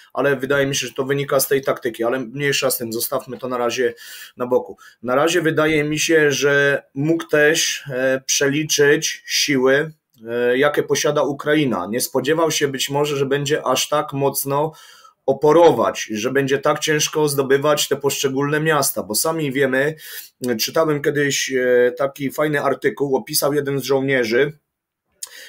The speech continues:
jak, e, jedno miasto właśnie na Ukrainie w dwa tysiące czternastym roku zostało przejęte, że tam praktycznie nie, o-,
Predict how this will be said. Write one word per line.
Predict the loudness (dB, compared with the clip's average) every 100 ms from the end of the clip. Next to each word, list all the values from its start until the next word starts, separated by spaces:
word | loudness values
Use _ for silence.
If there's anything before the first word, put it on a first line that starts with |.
| -4
jak, | 2 2 2
e, | 4
jedno | 4 4 2 2
miasto | 2 2 0 -2
właśnie | 2 0 0 -4 -2 0 0
na | 0 0
Ukrainie | 0 -2 0 -4
w |
dwa | -6
tysiące | -8 -4 -4 -4
czternastym | -4 -4 -2 -2 -2 -2
roku | -2 -2 -4
zostało | -4 0 0 0
przejęte, | 0 0 0 0 0 0 -4 -20 -14
że | -6 -6
tam | -2 -2 -2 -4
praktycznie | -4 -4 -4 -2 0 -2
nie, | 0 0 2
o-, | 2 0